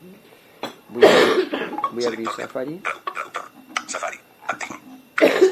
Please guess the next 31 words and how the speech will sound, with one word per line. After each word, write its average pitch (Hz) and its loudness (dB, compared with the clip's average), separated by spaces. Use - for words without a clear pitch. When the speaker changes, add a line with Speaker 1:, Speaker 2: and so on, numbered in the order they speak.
Speaker 2:
Seleccionado. - -10
Safari. - -8
Speaker 1:
Vale. 113 -8
Speaker 2:
Lector. - -12
Speaker 1:
Lo 131 -2
único 165 -4
que 165 -4
hay 156 -2
que 147 -12
tener 139 -4
en 131 -8
cuenta 147 -6
es 139 -8
que, 143 -10
eh, 110 -10
mic-, 120 -10
es, 120 -10
esta - -8
pa-, 135 -4
esta 135 -8
aplicación 123 -10
Microsoft 113 -10
Traductor, 117 -6
para 113 -8
usarla 127 -8
como 120 -8
traductor 107 -8
de 113 -10
una 110 -8
página 110 -12
web, 127 -8